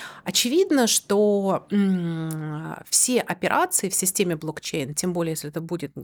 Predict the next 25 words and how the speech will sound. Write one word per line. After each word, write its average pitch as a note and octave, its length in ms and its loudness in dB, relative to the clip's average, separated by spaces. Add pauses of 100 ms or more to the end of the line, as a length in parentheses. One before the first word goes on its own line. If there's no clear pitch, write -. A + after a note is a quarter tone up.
(100)
комбинация F3+ 680 -2
между D3 240 -8
распределенным D#3+ 580 -4
реестром D#3 680 -8
и F3+ 100 -6
какими-то D#3 720 -4
контрольными D#3 640 -4
узлами, B3+ 580 0 (400)
они C4 220 2
будут G#3 260 0
контролируемы. E3 800 -4 (480)
И E3+ 60 -2
поэтому G#3+ 480 4
вот F#3 160 -2
если, G3+ 220 2
например, E3 420 -4
там C3+ 1040 -8
в E3+ 80 -8
рамках G3 280 -4
исполнения F#3 540 0
бюджета F3 500 0
какое-то F3+ 380 -4
количество F#3 520 0
денежных E3 440 -2
средств E3 360 -2